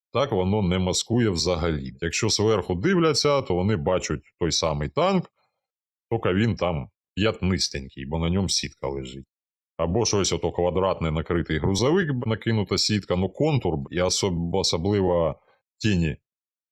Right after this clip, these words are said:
тіні від нього, б, вони нікуди не діваються.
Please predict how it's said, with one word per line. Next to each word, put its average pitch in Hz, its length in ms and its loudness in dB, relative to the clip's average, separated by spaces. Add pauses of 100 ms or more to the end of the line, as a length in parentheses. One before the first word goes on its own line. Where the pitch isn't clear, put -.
тіні 107 320 2
від 80 200 0
нього, 80 360 0
б, 64 40 -12 (500)
вони 98 240 0
нікуди 101 400 0
не 90 140 0
діваються. 82 640 -2